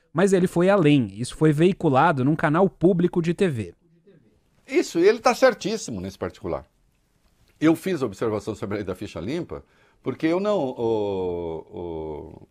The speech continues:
Speaker 2: o, Renan, se amanhã o Bolsonaro disser que a Terra é redonda, eu não vou dizer que é plana só porque o Bolsonaro disse que é redonda.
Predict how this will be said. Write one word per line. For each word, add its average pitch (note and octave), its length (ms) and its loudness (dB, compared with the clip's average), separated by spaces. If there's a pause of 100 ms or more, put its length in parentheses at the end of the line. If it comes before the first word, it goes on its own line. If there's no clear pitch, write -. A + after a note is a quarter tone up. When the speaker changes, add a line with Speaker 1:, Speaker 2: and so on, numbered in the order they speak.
(280)
Speaker 2:
o, - 40 -16
Renan, C3 380 -6 (760)
se - 220 -10
amanhã D3 300 -2
o - 40 -4
Bolsonaro B2 540 -2
disser G#2 300 -6
que A2+ 80 -4
a G#2 80 -4
Terra A2 320 -2
é - 20 -6
redonda, F#2+ 640 -6
eu G#2+ 100 -6
não B3 80 -8
vou C4+ 100 -8
dizer F#3 140 -8
que D3+ 100 -6
é A#2 40 -4
plana C3+ 340 -6
só F#3 140 -8
porque F#3 120 -10
o G3 40 -4
Bolsonaro F3+ 480 -6
disse D#3+ 120 -14
que - 60 -10
é F3+ 60 -4
redonda. D3 480 -6